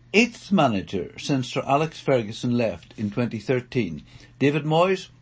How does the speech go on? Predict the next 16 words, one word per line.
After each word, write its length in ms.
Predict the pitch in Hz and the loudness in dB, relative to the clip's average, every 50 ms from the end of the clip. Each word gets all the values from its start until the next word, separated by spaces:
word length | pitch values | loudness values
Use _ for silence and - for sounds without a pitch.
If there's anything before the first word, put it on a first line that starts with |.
| - _ - | -20 _ -2
Ryan 320 | 117 123 143 151 156 156 | 0 2 2 2 2 0
Giggs, 460 | 143 165 180 202 214 254 - - - - - - - - - - - | 2 4 4 2 2 -2 -8 -12 -16 -18 -20 -20 -20 -20 -20 -8 -2
Louis 220 | 127 147 156 165 | 0 2 2 2
van 240 | 160 170 165 165 151 | 4 4 2 2 2
Gaal, 400 | 139 160 170 180 196 190 185 190 - _ - - - - - - 110 | 2 4 4 4 4 2 -2 -4 -10 _ -20 -20 -20 -20 -20 -4 0
Jose 240 | 135 160 165 185 180 | 0 0 2 0 0
Mourinho, 580 | 165 165 170 170 180 185 185 202 208 196 190 - _ - - - - - - | 0 0 0 0 0 2 4 4 4 2 0 -4 _ -20 -20 -20 -20 -2 0
Ole 180 | 131 147 165 165 | 2 2 2 2
Gunnar 220 | 165 175 170 170 | 0 0 0 0
Solskjaer, 640 | 160 - 190 196 196 196 - - 202 202 202 202 196 - - - - - - - - - - | 0 2 2 2 2 2 0 2 2 2 2 2 -2 -6 -14 -20 -20 -20 -20 -20 -20 -16 -4
Michael 360 | 131 143 160 180 - 160 156 | 0 2 2 2 2 -2 -4
Carrick 500 | 156 - 175 170 175 190 190 165 - - - - - - - | 0 2 2 4 4 2 0 -2 -8 -16 -20 -20 -20 -20 -4
and 180 | - 135 139 135 | -2 0 2 4
Ralf 260 | 139 147 156 160 156 | 4 4 4 2 2
Rangnick. 400 | 147 127 117 110 90 76 67 - - - - - - - - - - - | 2 2 2 2 0 -4 -8 -14 -20 -20 -20 -20 -20 -20 -18 -10 0 4
And, 160 | 156 175 175 | 4 4 4